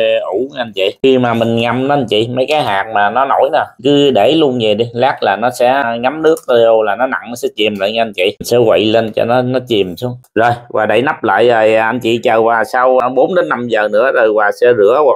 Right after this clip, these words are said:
ủ và tiếp tục chia sẻ cho anh chị nha. Các bạn ơi, sau, à, sáu giờ mình ngâm hạt á, các bạn, bây giờ mình dở ra để mà mình kiểm tra, để mà mình,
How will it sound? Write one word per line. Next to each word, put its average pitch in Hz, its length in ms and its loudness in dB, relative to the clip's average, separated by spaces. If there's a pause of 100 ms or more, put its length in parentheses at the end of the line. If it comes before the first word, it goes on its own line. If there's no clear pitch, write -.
ủ 120 160 0
và 135 140 4
tiếp 165 160 0
tục 123 160 0
chia 123 100 -2
sẻ 98 260 -6
cho 139 80 0
anh 117 100 -4
chị 101 160 -2
nha. 123 300 -4
Các 143 120 -2
bạn 110 200 0
ơi, 117 260 2
sau, 113 400 0 (180)
à, 113 140 -2
sáu 139 280 -2
giờ 101 300 2
mình 92 300 -6
ngâm 110 200 -2
hạt 90 240 -2
á, 117 560 -2
các 120 100 -4
bạn, 101 260 -2
bây 101 100 -6
giờ 95 160 2
mình 92 260 -14
dở 92 220 2
ra 113 280 0
để 98 120 2
mà 95 440 -2
mình 90 340 -10
kiểm 104 140 -4 (100)
tra, 113 220 2
để 104 160 0
mà 110 220 0
mình, 90 300 -10